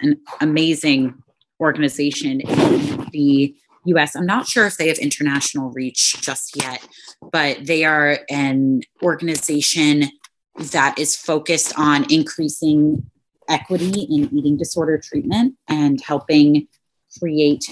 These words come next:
and navigate pathways to treatment for that eighty percent of people who, with eating disorders, who don't have access to treatment, and addressing the gaps in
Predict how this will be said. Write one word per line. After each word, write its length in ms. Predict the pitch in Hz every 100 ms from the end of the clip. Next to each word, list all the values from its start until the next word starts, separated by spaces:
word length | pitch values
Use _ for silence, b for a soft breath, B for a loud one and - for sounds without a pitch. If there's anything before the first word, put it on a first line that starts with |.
| 160
and 180 | 151 143
navigate 600 | 143 143 139 147 139 - -
pathways 520 | 143 143 - 139 131
to 120 | -
treatment 500 | - 160 135 135 123 _ -
for 460 | 151 139 135 135 160
that 260 | 147 147
eighty 320 | 160 156 160 -
percent 380 | 175 - 147
of 80 | 139 -
people 500 | - 175 - 139 135
who, 340 | 147 139 131 131 - -
with 260 | 180 -
eating 260 | 135 151 160
disorders, 460 | 165 165 147 151
who 120 | - 202
don't 260 | 175 190
have 180 | - 127
access 540 | 127 - - - -
to 100 | - - -
treatment, 420 | - - - - _
and 140 | 147 143
addressing 500 | - 147 135 151 143
the 80 | 135
gaps 540 | 143 135 - - - 151
in 440 | 143 131 131